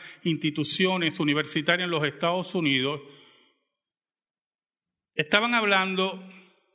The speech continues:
del surgimiento de una nueva epidemia que iba a terminar en cáncer del colon. ¿Y por qué venía esa epidemia?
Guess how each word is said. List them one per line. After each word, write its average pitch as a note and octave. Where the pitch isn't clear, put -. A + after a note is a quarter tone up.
del F3
surgimiento G3
de F#3
una G3+
nueva G3
epidemia E3+
que E3+
iba G3
a F#3
terminar E3
en D3
cáncer D#3+
del C3
colon. G#2
¿Y F#3
por F3+
qué A3+
venía G#3+
esa -
epidemia? D#3+